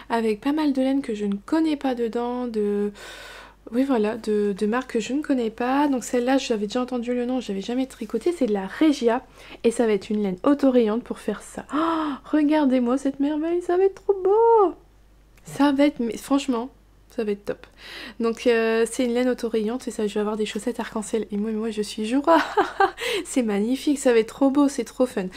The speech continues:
Donc ça, c'est ce qui va, euh, passer, euh, sur mes aiguilles là. Ça va être ma paire de,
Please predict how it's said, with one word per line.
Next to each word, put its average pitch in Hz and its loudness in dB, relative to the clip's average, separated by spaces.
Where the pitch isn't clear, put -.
Donc 220 0
ça, 302 0
c'est 302 0
ce - -4
qui - -2
va, 269 0
euh, 233 -2
passer, 233 -2
euh, 233 2
sur 233 -4
mes 226 -4
aiguilles 214 -2
là. 202 0
Ça 226 -4
va 240 2
être 233 -6
ma 214 -4
paire 226 -6
de, 202 -4